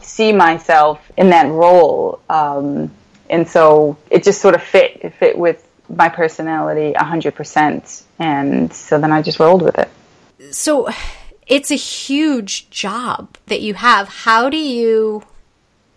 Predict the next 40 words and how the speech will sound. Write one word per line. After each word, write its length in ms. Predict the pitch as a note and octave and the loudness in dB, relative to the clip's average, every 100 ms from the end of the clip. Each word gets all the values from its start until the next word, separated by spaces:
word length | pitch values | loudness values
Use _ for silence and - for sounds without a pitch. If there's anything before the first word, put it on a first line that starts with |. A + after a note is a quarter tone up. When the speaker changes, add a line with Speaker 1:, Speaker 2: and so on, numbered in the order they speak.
| _ _ _ _ _ - | _ _ _ _ _ -18
Speaker 2:
keep 400 | - G#3+ G#3+ - | -10 -10 -10 -4
going, 460 | E3+ D#3 - - - - | -2 -2 -8 -18 -20 -4
right? 280 | F#3 G#3 - | -2 -2 -6
'Cause 140 | A#3+ | -2
there 160 | B3+ A#3+ | 2 4
are 60 | |
days 380 | A#3 C4 A3 G3 | 4 2 2 -2
where 100 | G#3 | -4
it 200 | F#3+ G3 | -4 -6
falls 300 | - G3 E3+ | -2 -2 -2
apart, 460 | - G3+ D#3+ - - | -4 -4 -2 -6 -10
or 200 | G#3 F#3+ F#3+ | -4 -4 -2
there, 280 | F#3+ F#3+ - | -2 -2 -6
I'm 100 | G3+ | -8
sure 240 | - A3 | -2 -2
there 140 | G3+ F#3+ | 0 -4
are 60 | |
days 320 | F#3 F#3+ F#3+ | -4 -4 -6
where 80 | F#3 | -8
you 80 | F3 | -12
feel 200 | - F#3 | -10 -6
like, 360 | F3 E3+ E3 _ - | -4 -4 -6 _ -2
"I 180 | A#3 C4 | 0 0
moved 400 | A3+ F#3+ F#3 - | -4 -8 -10 -16
three 240 | - F#3 | -14 -10
steps 360 | F3 F3+ - - | -8 -8 -8 -8
backwards." 640 | D3 C#3 - - - - - _ _ _ _ _ _ _ _ _ | -6 -6 -10 -14 -12 -14 -16 _ _ _ _ _ _ _ _ _
How 280 | - - C#4+ | -10 0 0
do 80 | F4+ | 0
you 160 | E4+ | -4
continue 1120 | - B3+ A#3 _ _ _ - - B3+ B3+ B3 A3 | -6 -10 -12 _ _ _ -12 -6 -4 -4 -4 -6
to 80 | |
feel 300 | G#3 G#3+ G3+ G3 | -8 -6 -6 -6
successful 1080 | - - - F#3 F#3+ - F#3+ F3+ - - - | -10 -14 -10 -8 -10 -8 -6 -6 -8 -12 -12
or 100 | G3 | -12
feel 300 | - G3 F#3+ | -8 -8 -8
connected 760 | - G3+ F#3 F#3 - G3 F3+ | -10 -10 -8 -8 -8 -10 -10
to 140 | - F3+ | -12 -6
that 240 | E3+ - | -6 -6
purpose 760 | - G3 G3 F#3+ - - - | -12 -12 -10 -10 -10 -12 -14